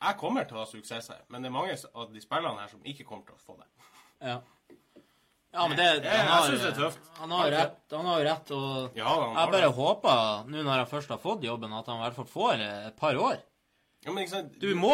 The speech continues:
Speaker 2: ha det. Altså, s-, du ser nå på, på, på Liverpool, bare for å ta de som eksempel. De var jo, de var jo der i United er nå.
Speaker 1: Det er faktisk enda verre.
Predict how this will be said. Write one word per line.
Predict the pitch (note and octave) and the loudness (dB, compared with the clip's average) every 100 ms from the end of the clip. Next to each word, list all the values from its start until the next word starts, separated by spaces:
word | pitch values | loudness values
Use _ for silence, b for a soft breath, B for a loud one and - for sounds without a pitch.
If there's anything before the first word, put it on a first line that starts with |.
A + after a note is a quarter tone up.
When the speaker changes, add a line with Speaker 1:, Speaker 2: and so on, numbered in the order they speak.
| - | 6
Speaker 2:
ha | G3+ E4 | 6 4
det. | G2+ | 2
Altså, | A#2+ D3 F3 | -4 -2 -4
s-, | C#3+ - - | -6 -10 -10
du | A3+ | -4
ser | A#3+ | -2
nå | A#3+ | -2
på, | A3 G3 F3 D#3 C#3+ C3+ b b b _ _ | -2 2 4 4 2 -2 b b b _ _
på, | F#3+ F3 D3 | -2 -2 -2
på | E3+ | 0
Liverpool, | E3 F#3+ C3+ B2 A2 | 2 2 0 -4 -2
bare | A#2 C#3+ | 0 0
for | B2+ | 0
å | B2 | -2
ta | C#3+ | -2
de | C#3 | -2
som | - A#2 | -2 -4
eksempel. | B2 A#2 A#2 A#2+ | -4 -4 -6 -4
De | |
var | F#3+ G3 | 0 0
jo, | C#3+ B2+ A#2 b b b | 0 -2 -4 b b b
de | G#3+ A3+ | -6 -2
var | A3+ | 0
jo | E3+ | 2
der | E3+ D3+ | 4 4
i | C3 B2+ B2 | 4 2 2
United | C#3 E3+ C3+ | 2 0 0
er | B2+ | -2
nå. | B2+ C3+ | 0 -4
Speaker 1:
Det | - _ C3 | -6 _ -12
er | |
faktisk | B2 A2+ A#2+ | -10 -6 -4
enda | A2 | -4
verre. | A2 A#2 | -6 -8